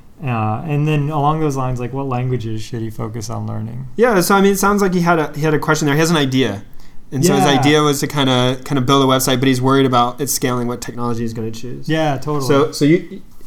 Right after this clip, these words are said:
Speaker 2: I have a slightly, slightly different, different answer, and mine is that I think sometimes in the tech community and as engineers, uh, you know, you over-engineer things. So this is a
Speaker 1: Yeah.
Speaker 2: classical problem. And so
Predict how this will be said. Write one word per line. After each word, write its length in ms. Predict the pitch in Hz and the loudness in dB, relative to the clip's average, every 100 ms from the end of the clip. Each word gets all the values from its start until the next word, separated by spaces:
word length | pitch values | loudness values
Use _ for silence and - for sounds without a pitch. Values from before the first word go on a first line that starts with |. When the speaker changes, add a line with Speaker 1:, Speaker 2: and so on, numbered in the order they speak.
| - - | -14 -4
Speaker 2:
I 60 | 147 | 2
have 140 | 190 | 2
a 100 | 190 | 2
slightly, 580 | 170 - 165 160 151 147 | 0 0 0 2 2 0
slightly 300 | 147 156 160 | 0 2 2
different, 480 | 143 143 143 135 - | 2 0 -2 -4 -4
different 380 | 131 131 127 123 | -6 -4 -4 -4
answer, 440 | 123 123 123 123 127 | -4 -2 -2 -2 -2
and 320 | 120 120 123 | 0 2 2
mine 160 | 139 | 4
is 180 | 156 147 | 4 4
that 220 | 135 127 127 - - - - | 2 -2 -6 -14 -16 -14 -6
I 40 | 143 | 0
think 220 | 190 226 | 2 2
sometimes 720 | 208 196 165 151 151 165 165 | 2 2 2 2 2 2 -2
in 200 | 135 139 | -2 -2
the 140 | 135 123 | 0 -2
tech 340 | - 151 - | -4 -8 -4
community 580 | - 151 156 156 151 151 | 0 2 2 2 2 2
and 320 | 123 123 123 | 2 0 -2
as 220 | 127 123 | -4 -2
engineers, 760 | 139 131 123 127 151 185 185 - - 143 | -2 0 0 2 2 2 -2 -8 -12 -4
uh, 380 | 139 123 123 123 - | 2 2 2 -2 -6
you 180 | 156 | -2
know, 80 | 123 | 0
you 140 | 123 117 | 0 2
over-engineer 600 | 151 151 143 135 127 135 | 2 2 0 -2 -2 -2
things. 420 | 127 110 107 113 | -2 -4 -4 -6
So 160 | 135 120 | -4 -4
this 220 | 123 120 | -4 -6
is 180 | 117 131 | -4 -2
a 40 | |
Speaker 1:
Yeah. 120 | 127 | -2
Speaker 2:
classical 460 | 123 143 143 160 147 | 0 0 2 2 0
problem. 500 | - 120 151 254 330 - - - - | 2 2 4 2 0 -8 -18 -18 -2
And 160 | 170 170 | 2 2
so 400 | 180 170 170 | 4 4 2